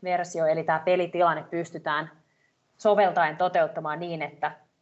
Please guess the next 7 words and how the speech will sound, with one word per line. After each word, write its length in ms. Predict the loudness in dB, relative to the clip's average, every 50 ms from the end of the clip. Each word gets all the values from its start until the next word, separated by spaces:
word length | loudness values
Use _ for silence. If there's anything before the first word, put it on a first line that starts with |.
| _ _ _ _ _ _ -8
että 300 | -8 -6 -4 -4 -4 0
luokat 480 | 2 4 4 4 4 2 -2 -4 -6
on 180 | -12 -12 -12 -10
siellä 380 | -8 -6 -4 -2 -2 -2 -4 -4 -8 _ -6
omassa 460 | -4 -2 -2 -2 -2 -4 -6 -8 -8 -8 -10 _ _ -2
koulussaan 720 | 2 4 4 4 4 2 -2 -4 -4 -4 -2 -2 -2 -2
ja 120 | -4 -6